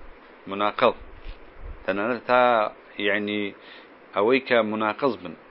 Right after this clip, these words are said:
أما كأوك هلو شنيتوا. يا جاري واهم قساكت. ما ويتر قوتك شتيك خوينتوا قسيتركات. يعني أم قسيدش بأويا. يعني لا،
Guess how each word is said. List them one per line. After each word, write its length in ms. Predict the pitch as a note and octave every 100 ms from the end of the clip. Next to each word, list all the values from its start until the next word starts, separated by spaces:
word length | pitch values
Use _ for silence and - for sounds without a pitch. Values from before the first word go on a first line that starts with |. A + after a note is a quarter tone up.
| - -
أما 200 | A2+ A#2+
كأوك 380 | A2+ B2 C3 A#2+
هلو 240 | B2 A#2
شنيتوا. 500 | G2 - F2 D#2+ E2+ D#2 - - - - - - -
يا 60 | A2
جاري 300 | C3 C#3+ C#3+
واهم 320 | C#3+ C#3 C#3
قساكت. 500 | - D3+ G#2+ F#2 F2+ - -
ما 240 | G#2+ G#2+
ويتر 360 | A#2 C3+ C3 C3+
قوتك 720 | - B2+ C3 C3 B2 - A#2 -
شتيك 380 | - - C#3 B2
خوينتوا 520 | - B2+ C3+ C3 B2+
قسيتركات. 720 | B2 - C#3+ C3+ C#3+ F#2+ E2+ - - - - - - - -
يعني 200 | A#2 C#3
أم 80 | C#3
قسيدش 480 | - - A#2 C3 A2
بأويا. 500 | A#2+ A#2+ A#2 F2+ D#2 - - - - - - - -
يعني 260 | G#2 A2+ A2
لا، 640 | A#2+ D3 D3 C3+ A2+ G2